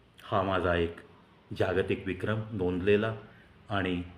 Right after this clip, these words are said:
त्याच गुडविलखाली मी हा चॅनल चालवतोय. अर्थातच तुम्ही सगळ्यांनी इतकं प्रेम दिलंय म्हणूनच आपण आज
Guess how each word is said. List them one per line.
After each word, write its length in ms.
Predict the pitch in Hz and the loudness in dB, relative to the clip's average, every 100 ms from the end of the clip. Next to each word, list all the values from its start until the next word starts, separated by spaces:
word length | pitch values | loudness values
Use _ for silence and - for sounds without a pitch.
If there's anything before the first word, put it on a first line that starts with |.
| - - - | -20 -8 6
त्याच 300 | 104 110 - | 6 6 0
गुडविलखाली 720 | 101 90 98 92 - 87 90 87 - | -2 0 0 0 -4 -4 -4 -6 -2
मी 100 | 113 | 0
हा 140 | 90 | 0
चॅनल 360 | 92 90 85 85 | 0 -2 -2 -2
चालवतोय. 500 | 87 82 90 92 107 104 - - - | -2 -2 -2 0 -2 -2 -14 -12 2
अर्थातच 600 | 123 127 127 127 113 - | 2 4 4 4 2 0
तुम्ही 160 | 104 | 0
सगळ्यांनी 440 | 104 92 110 117 113 | 0 2 2 4 2
इतकं 220 | 110 - | 2 -2
प्रेम 360 | - 104 110 | 2 4 4
दिलंय 280 | 110 90 87 87 | 4 2 0 -4
म्हणूनच 340 | 104 98 110 101 | -4 0 2 2
आपण 320 | 87 92 82 78 - - - - | 0 -2 -4 -6 -16 -20 -14 -2
आज 220 | 104 | 2